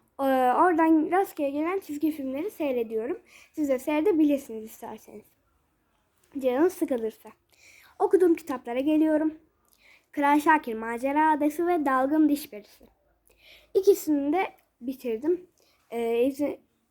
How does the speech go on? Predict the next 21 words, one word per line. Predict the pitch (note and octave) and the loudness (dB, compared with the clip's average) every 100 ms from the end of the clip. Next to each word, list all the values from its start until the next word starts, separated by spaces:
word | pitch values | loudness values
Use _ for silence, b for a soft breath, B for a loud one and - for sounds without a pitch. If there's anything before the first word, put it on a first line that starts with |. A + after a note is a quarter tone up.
| - | -20
e, | - D3 - | -14 -12 -2
okumanızı | E4 E4 C#4+ B3+ B3+ D4+ F#4+ - | -2 2 0 0 -4 -6 -6 -8
isterim | D4 - A3+ A3 A3 | -12 -12 -16 -16 -16
yani. | - _ _ _ _ b b b - | -20 _ _ _ _ b b b 0
Biri | F#4+ F#4+ | 2 2
kırk | D#4 D4+ | -2 -2
dört | F#4 G4 | 2 2
sayfa | F#4+ F4+ F4+ F4 | 2 -2 0 0
Dalgın | D4+ C#4+ C4+ B3 | 2 2 0 0
Diş | C#4+ D#4+ | 0 0
Perisi, | - E4+ E4+ - E4 E4 b b b _ | -2 -2 -4 -4 -6 -6 b b b _
Kral | F4 F4 | 0 2
Şakir | E4 C#4+ C4 A#3 | 4 2 0 -2
Macera | D4+ E4+ C#4+ C4 B3+ | 0 0 0 -2 -4
Adası | A#3+ B3 B3 C4+ | -4 -8 -8 -4
da | F4+ F#4+ _ _ _ | -2 -4 _ _ _
iki | - E4 D#4+ | -2 0 2
yüz | D#4 D#4+ | 2 2
dokuz | C#4 C#4 C4 | -2 -4 -10
sayfa. | - A#3 A#3 _ _ _ _ _ _ _ _ _ | -12 -20 -20 _ _ _ _ _ _ _ _ _
Sanırım. | C4+ A#3+ G3+ | -6 -4 -8